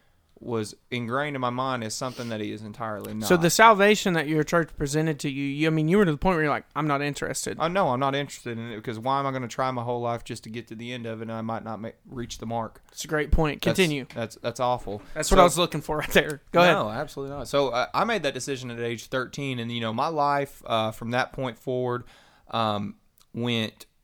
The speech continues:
Speaker 1: slowly downhill. Um, on the outside, sometimes it looked like it lit-, went uphill, you know,
Speaker 2: Yeah.
Speaker 1: growing up, uh, playing sports, things of that nature. You know, it looked like I was doing, uh, the typical kid stuff, but, man, I was going downhill,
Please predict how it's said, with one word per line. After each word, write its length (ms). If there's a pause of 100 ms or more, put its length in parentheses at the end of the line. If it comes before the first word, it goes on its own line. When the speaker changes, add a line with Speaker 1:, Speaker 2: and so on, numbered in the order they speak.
(120)
Speaker 1:
slowly 920
downhill. 920
Um, 260
on 140
the 100
outside, 460
sometimes 380
it 80
looked 160
like 160
it 100
lit-, 240
went 300
uphill, 580
you 100
know, 80
Speaker 2:
Yeah. 120
Speaker 1:
growing 240
up, 280
uh, 280 (480)
playing 260
sports, 400
things 240
of 40
that 140
nature. 300
You 80
know, 120
it 40
looked 120
like 140
I 80
was 100
doing, 360
uh, 160
the 120
typical 380
kid 260
stuff, 260
but, 80
man, 140
I 120
was 80
going 240
downhill, 680